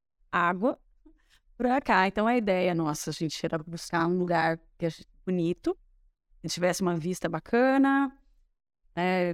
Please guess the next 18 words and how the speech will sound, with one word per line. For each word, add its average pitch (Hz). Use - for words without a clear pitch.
com 165
água, 175
com 175
natureza, 180
pra 175
gente, 170
no 165
futuro, 156
ter 180
nosso 170
vinhedo, 175
que -
é -
uma 185
coisa 185
que 180
parecia 180
tão 196